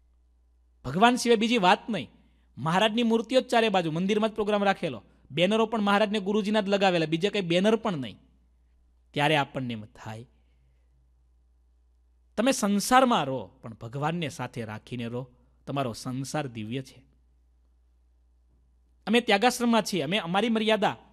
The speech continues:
મહારાજની આજ્ઞાને પાળીને ત્યાગાશ્રમમાં રહીએ તો મહારાજ અમારા ઉપર રાજી થશે. તમે સંસારમાં રહો, ગૃહસ્થાશ્રમમાં રહો, પણ મહારાજ અને ગુરુજીને રાજી કરવાના તાનથી જો રહો છો ને, તો તમારો સંસાર પણ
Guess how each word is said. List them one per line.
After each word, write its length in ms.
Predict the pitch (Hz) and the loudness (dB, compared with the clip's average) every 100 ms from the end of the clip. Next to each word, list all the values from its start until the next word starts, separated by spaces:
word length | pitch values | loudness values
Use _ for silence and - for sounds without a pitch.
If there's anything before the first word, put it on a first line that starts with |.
| - | -10
મહારાજની 420 | 147 165 180 180 | -4 -2 0 -2
આજ્ઞાને 340 | 170 175 180 | -2 -2 -6
પાળીને 380 | 170 151 180 147 - _ _ | -2 -2 -2 -4 -10 _ _
ત્યાગાશ્રમમાં 600 | 139 151 208 - 202 185 | -6 -4 -4 -4 -4 -2
રહીએ 200 | 170 156 107 - | 0 -2 -6 -14
તો 100 | - 123 | -18 -10
મહારાજ 300 | 123 147 151 | -6 -6 -6
અમારા 320 | 143 185 214 | -6 -2 -2
ઉપર 160 | - 175 | -2 -2
રાજી 260 | 160 160 | -2 -4
થશે. 300 | - 147 151 120 - _ - | -8 -8 -8 -8 -12 _ -10
તમે 160 | 165 214 | -6 -6
સંસારમાં 680 | - 156 156 220 226 214 180 | -6 -8 -2 0 2 2 0
રહો, 100 | 147 | -2
ગૃહસ્થાશ્રમમાં 800 | 113 139 185 - 196 - 180 170 | -4 -6 -6 -4 -4 -4 -4 -2
રહો, 120 | 156 117 - _ _ - | -2 -4 -10 _ _ -14
પણ 120 | 113 | -8
મહારાજ 400 | 131 156 170 156 | -4 0 0 0
અને 140 | 139 113 | -4 -6
ગુરુજીને 440 | 127 165 160 156 | -4 -2 -2 -2
રાજી 280 | 127 131 139 | -2 -4 -6
કરવાના 400 | - 135 131 117 - | -6 -6 -4 -6 -8
તાનથી 460 | 135 160 185 180 | -4 -4 -4 -4
જો 100 | 135 | -4
રહો 140 | 117 135 | -4 -6
છો 160 | - 139 | -8 -16
ને, 120 | 120 _ _ _ _ _ _ _ _ _ _ - | -18 _ _ _ _ _ _ _ _ _ _ -18
તો 20 | 131 | -8
તમારો 320 | 147 151 135 | -4 -2 -2
સંસાર 580 | - 180 156 147 185 170 131 | -4 -6 -6 -2 0 0 -2
પણ 280 | - 196 185 | 0 0 0